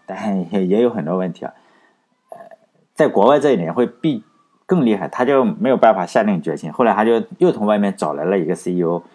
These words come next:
这个C E O呢是老沃森的朋友。这两个儿子呢，都向这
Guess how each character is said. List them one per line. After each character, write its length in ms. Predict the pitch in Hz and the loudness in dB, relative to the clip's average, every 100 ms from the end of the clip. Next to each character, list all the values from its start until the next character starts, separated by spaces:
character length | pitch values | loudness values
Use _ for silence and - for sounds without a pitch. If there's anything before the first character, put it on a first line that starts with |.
| _ | _
这 80 | - | 2
个 80 | 226 | 2
C 160 | - 131 | 2 2
E 100 | 139 | 4
O 140 | 139 | 4
呢 140 | 107 | 2
是 140 | 80 139 | 0 0
老 120 | 80 | 2
沃 140 | 98 | 0
森 100 | 120 | -4
的 80 | 139 | -8
朋 280 | 135 - 151 | -10 -10 -2
友。 200 | 95 - _ _ _ _ _ _ _ | -2 -2 _ _ _ _ _ _ _
这 120 | - | 2
两 200 | 226 98 | 4 4
个 80 | 110 | 4
儿 220 | 104 170 | 4 2
子 140 | 87 101 | -2 -2
呢， 120 | 92 | -2
都 260 | - 143 160 | -2 -2 0
向 380 | 160 147 101 - _ - | 0 -2 -2 -8 _ -2
这 340 | 202 180 | 2 2